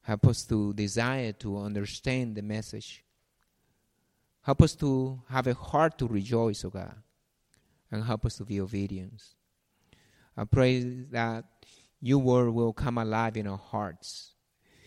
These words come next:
And if for some reason we are neglecting it, I pray that our hearts will, will be quickened so that we can go back to it. I ask you in the mighty name of Jesus, name that is above all name.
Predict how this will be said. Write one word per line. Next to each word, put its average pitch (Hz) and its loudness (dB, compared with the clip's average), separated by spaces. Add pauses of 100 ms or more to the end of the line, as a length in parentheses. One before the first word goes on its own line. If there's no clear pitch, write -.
(140)
And 120 0
if 120 0
for 123 4
some 117 2
reason 151 2
we 127 4
are 127 4
neglecting 123 0
it, 98 -6 (920)
I 113 2
pray 131 4
that 127 2
our 117 0
hearts 135 -2
will, 139 2 (320)
will 127 2
be 123 2 (140)
quickened 110 -2 (640)
so - -2
that 107 4
we 113 0
can 113 -4
go 107 -2
back 107 -4
to 113 -6
it. 98 -10 (720)
I 117 0
ask 123 -4
you 139 -4
in 110 -4
the 107 -6
mighty 113 -6
name 113 -6
of 110 -6
Jesus, 101 -10
name 101 -6
that 104 -6
is 101 -8
above 107 -6
all 104 -4
name. 95 -10